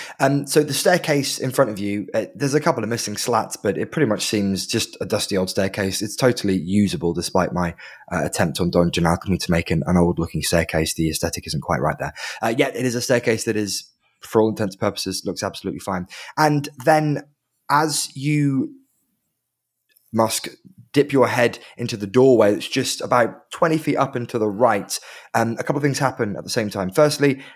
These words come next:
you notice this room does have a candle lit in the far side of it. It's a much larger room, even more decay, and me-, this must have been some kind of dining room at some point. And just as you're about to describe that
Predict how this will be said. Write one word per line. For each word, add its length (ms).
you 140
notice 320
this 140
room 160
does 460
have 460
a 80
candle 560
lit 240
in 80
the 80
far 300
side 320
of 80
it. 140
It's 100
a 60
much 180
larger 580
room, 440
even 340
more 280
decay, 580
and 380
me-, 180
this 180
must 200
have 100
been 220
some 180
kind 220
of 100
dining 400
room 160
at 80
some 240
point. 300
And 140
just 360
as 160
you're 140
about 340
to 60
describe 640
that 460